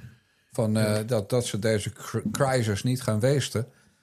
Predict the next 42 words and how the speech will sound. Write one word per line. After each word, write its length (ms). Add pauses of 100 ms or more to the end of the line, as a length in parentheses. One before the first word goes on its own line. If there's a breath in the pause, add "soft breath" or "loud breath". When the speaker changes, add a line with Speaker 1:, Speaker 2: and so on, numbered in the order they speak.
(140)
Speaker 2:
Ja. 100
Speaker 1:
Maar 80
dat 160
ze 100
er 60
lekker 260
misbruik 420
van 200
gaan 120
maken, 340
zoals 320
ze 100
Speaker 2:
Ja. 80
Speaker 1:
al 320
jaren 440
doen. 220
Wa-, 200
Speaker 2:
Terwijl 240
een 60
normaal 200
Speaker 1:
warmtepompie. 400
Speaker 2:
mens 160
zou 140
zeggen, 360
"Nou, 140
dan 140
wacht 200
je 100
toch 180
even 240
met 180
je, 80
met 180
je 80
klimaatransitie. 920
Speaker 1:
Ja, 60
precies. 200
Speaker 2:
Laten 280
we 60
nu 60
eerst 340
even 440